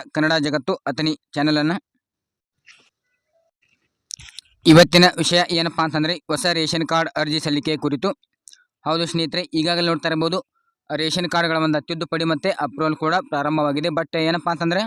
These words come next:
ಹೊಸ ರೇಷನ್ ಕಾರ್ಡ್‌ಗಳಿಗೆ ಅರ್ಜಿ ಸಲ್ಲಿಸೋಕೆ ಸರ್ವರ್‌ಗಳು ಸದ್ಯ ಸರಿಯಾಗಿ ಕೊಡ್ತಾ ಇಲ್ಲ. But ಇವತ್ತಿನಿಂದ ಏನಪ್ಪಾ ಅಂತಂದ್ರೆ ನಿಮಗೆ ಹೊಸ ರೇಷನ್ ಕಾರ್ಡ್ ಪ್ರಾರಂಭವಾಗಲಿದೆ. ಇದು ಯಾವ ಒಂದು ಸಮಯಕ್ಕೆ ಪ್ರಾರಂಭ ಆಗುತ್ತೆ ಮತ್ತು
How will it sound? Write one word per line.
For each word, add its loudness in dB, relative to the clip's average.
ಹೊಸ -4
ರೇಷನ್ -2
ಕಾರ್ಡ್‌ಗಳಿಗೆ 0
ಅರ್ಜಿ -4
ಸಲ್ಲಿಸೋಕೆ -4
ಸರ್ವರ್‌ಗಳು -4
ಸದ್ಯ -2
ಸರಿಯಾಗಿ -2
ಕೊಡ್ತಾ -4
ಇಲ್ಲ. 0
But -4
ಇವತ್ತಿನಿಂದ -2
ಏನಪ್ಪಾ -2
ಅಂತಂದ್ರೆ 0
ನಿಮಗೆ -2
ಹೊಸ -4
ರೇಷನ್ -2
ಕಾರ್ಡ್ 0
ಪ್ರಾರಂಭವಾಗಲಿದೆ. -2
ಇದು -4
ಯಾವ 2
ಒಂದು 0
ಸಮಯಕ್ಕೆ -2
ಪ್ರಾರಂಭ -2
ಆಗುತ್ತೆ -2
ಮತ್ತು -4